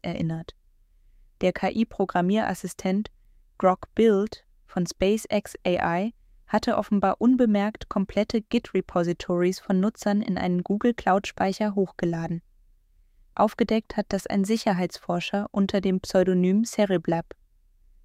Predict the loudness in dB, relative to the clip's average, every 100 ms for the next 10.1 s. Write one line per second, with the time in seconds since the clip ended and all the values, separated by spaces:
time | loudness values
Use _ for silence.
0 | _ _ -2 -2 0 0 0 -2 0 2
1 | 2 0 -8 -6 0 2 2 -2 -6 -6
2 | -2 0 2 2 2 -2 -2 -2 0 0
3 | -2 -6 -4 -2 -2 -6 -20 _ _ _
4 | _ 2 4 4 4 0 2 0 2 2
5 | 0 0 -2 -2 -2 -2 -4 -10 -4 -4
6 | -6 _ _ _ _ -2 0 2 4 6
7 | 6 4 -2 2 2 2 0 0 2 0
8 | -4 -4 -2 0 0 -2 -6 -4 0 -2
9 | 0 -6 -4 0 0 0 -4 -6 -12 -14
10 | -20